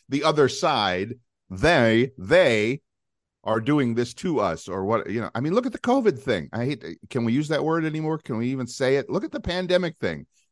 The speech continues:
that s-, some people were so crazy about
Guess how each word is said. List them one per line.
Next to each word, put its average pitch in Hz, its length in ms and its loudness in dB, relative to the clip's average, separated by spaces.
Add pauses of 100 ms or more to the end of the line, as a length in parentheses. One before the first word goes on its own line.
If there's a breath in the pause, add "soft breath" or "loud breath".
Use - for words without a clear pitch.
(140)
that 120 160 -4
s-, 110 260 -12
some 147 220 0
people 143 280 0
were 117 120 2
so 156 420 -2 (340)
crazy 139 420 0
about 113 340 2